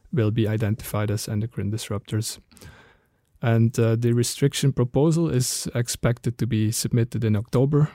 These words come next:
this year. Um, the restriction may address the use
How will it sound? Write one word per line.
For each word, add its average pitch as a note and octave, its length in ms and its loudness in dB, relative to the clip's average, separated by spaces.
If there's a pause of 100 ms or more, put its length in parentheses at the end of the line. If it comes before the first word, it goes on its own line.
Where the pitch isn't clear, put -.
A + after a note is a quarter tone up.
(140)
this C#3+ 260 2
year. C#3+ 220 4 (1040)
Um, B2+ 340 4
the C3 140 8
restriction C#3+ 560 6
may A#2+ 240 4
address B2 640 -2
the A#2+ 160 0
use A#2 480 0